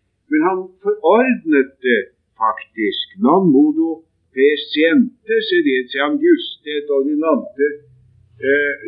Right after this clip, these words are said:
et discernente deo, heter det her hos Beza. Det var ikke bare at han forutsa det, men i sin rettferdighet så bestemte han det og, og lot det skje. Sånn var det også hos Gomarus.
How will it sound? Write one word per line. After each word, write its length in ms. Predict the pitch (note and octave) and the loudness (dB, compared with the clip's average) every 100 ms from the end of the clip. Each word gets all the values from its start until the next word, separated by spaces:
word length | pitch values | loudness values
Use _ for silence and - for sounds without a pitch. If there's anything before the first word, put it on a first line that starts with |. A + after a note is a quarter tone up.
| D3+ | -6
et 260 | C#3+ D3 - - _ _ _ _ - | -6 -8 -12 -20 _ _ _ _ -12
discernente 1160 | B2 C#3+ D3 - C#3 C#3 D3 D3+ C3 G#2 _ C3 | -2 -2 -2 -2 -2 -2 0 4 4 2 _ -2
deo, 440 | C3+ C3 A2 A#2+ | 2 2 2 -2
heter 300 | B2 A2+ A2+ | -2 -4 -4
det 140 | A2 A#2 | -4 -2
her 200 | A2+ A2 | -2 -4
hos 220 | A2+ A2+ - | -6 -14 -14
Beza. 540 | A2+ A2 A2 - B2 A2+ - _ _ _ _ | -12 -10 -8 -4 -4 -6 -12 _ _ _ _
Det 60 | C#3+ | -10
var 60 | D3 | -4
ikke 200 | F#3 F#3+ | 0 2
bare 120 | E3 | 2
at 100 | D#3 | 0
han 100 | D#3+ | -4
forutsa 680 | C3+ B2 B2 C3 B2 E3 D#3+ E3 | -6 -6 -4 -6 -6 -2 -2 0
det, 120 | G3+ | -2
men 180 | F#3+ D#3+ | -2 -2
i 120 | D#3 | -2
sin 220 | D3+ D3 D3 | -4 -4 -4
rettferdighet 720 | D3 D3 A2+ B2+ C3 D3 C#3+ | -6 -6 -4 -2 0 -2 -4
så 140 | C#3 | -6
bestemte 760 | C3+ C#3+ - G#2 A2+ B2 B2 B2+ | -8 -8 -8 -4 -4 -4 -10 -12
han 220 | B2+ C3 | -10 -10
det 100 | B2+ | -8
og, 140 | C3 B2+ _ _ _ _ - | -8 -10 _ _ _ _ -6
og 140 | A2+ B2 | -2 -2
lot 220 | A#2 A#2 | -2 -6
det 140 | A#2 G2+ | -6 -8
skje. 300 | G#2 G2+ G2+ F2+ - _ _ _ _ _ _ _ _ _ _ _ - | -6 -6 -4 -4 -8 _ _ _ _ _ _ _ _ _ _ _ -10
Sånn 300 | - F3+ F#3+ | -2 0 0
var 160 | F3+ F#3 | 0 2
det 80 | |
også 240 | F3 E3 E3+ | 2 2 0
hos 220 | F3 - | -2 -2
Gomarus. 600 | F3+ D#3+ C3 C3 B2 F#2 | 0 2 4 4 2 0